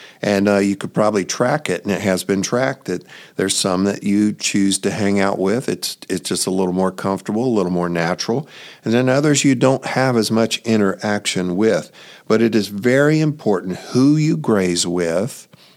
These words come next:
and how close you graze with them, because proximity really determines influence. Now, I've learned over the years that there are four kinds of people, uh, adders,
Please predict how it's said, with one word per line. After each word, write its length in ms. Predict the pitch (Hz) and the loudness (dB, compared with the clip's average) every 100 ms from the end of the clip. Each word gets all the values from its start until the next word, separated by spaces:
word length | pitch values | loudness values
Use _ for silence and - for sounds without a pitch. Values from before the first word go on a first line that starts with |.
| _ - | _ -2
and 200 | 104 92 | -2 0
how 180 | 117 | 0
close 560 | 113 - - 151 175 - | 0 -2 0 2 0 0
you 140 | 120 | -2
graze 420 | 92 110 101 92 104 | 0 2 2 0 0
with 300 | 120 135 - | -2 -2 -6
them, 180 | 73 - _ - - - | -8 -10 _ -20 -20 -10
because 260 | - 110 98 | -2 0 0
proximity 840 | - 135 139 131 - 147 156 123 | 0 2 2 0 2 4 4 4
really 540 | 92 98 120 139 123 98 | 2 2 4 4 4 2
determines 720 | 95 - 101 98 87 85 - - | -2 0 2 2 2 -2 -4 -2
influence. 720 | 104 98 92 80 - - - _ _ - - - - | 0 0 -4 -6 -8 -16 -18 _ _ -20 -20 -6 2
Now, 80 | 127 | 4
I've 160 | 175 | 4
learned 240 | 139 120 110 | 4 4 4
over 220 | 107 98 | 2 0
the 100 | 98 | 0
years 360 | 113 123 104 | 4 4 2
that 180 | 107 95 | -2 -2
there 100 | 98 | -2
are 60 | 92 | -2
four 340 | - 120 120 | -2 0 2
kinds 380 | 117 117 104 95 | 0 0 0 0
of 160 | 180 - | -4 -2
people, 420 | 95 95 - - _ _ - _ | -2 -4 -10 -12 _ _ -20 _
uh, 320 | - 95 90 - _ | -2 0 -2 -4 _
adders, 680 | 101 92 92 98 127 - | 0 2 2 2 0 -4